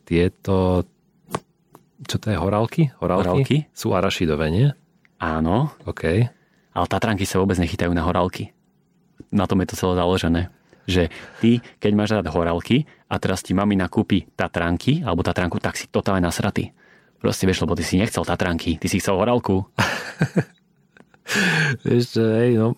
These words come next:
Speaker 1: akože viem si predstaviť, že to niekto dokáže riadne roz-, rozpáliť, ale ja si zjem všetko, ja neviem. Akože jednak, že sladkosti sa snažím nejesť a keď, tak akože čo je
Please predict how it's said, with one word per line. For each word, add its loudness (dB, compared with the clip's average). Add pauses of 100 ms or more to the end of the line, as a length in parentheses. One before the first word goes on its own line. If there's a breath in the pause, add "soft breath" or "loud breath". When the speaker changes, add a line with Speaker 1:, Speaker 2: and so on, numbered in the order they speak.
(120)
Speaker 1:
akože 2
viem 4
si -2
predstaviť, 2
že -2
to 4
niekto 0
dokáže 2
riadne 0
roz-, 0
rozpáliť, 0
ale 0 (1400 loud breath)
ja 0
si -2
zjem 0
všetko, -4
ja 0
neviem. -10
Akože -4
jednak, 2
že 0
sladkosti -2
sa 0
snažím 0
nejesť 2
a 2
keď, 0 (120)
tak 0 (180)
akože 0 (240)
čo -2
je 2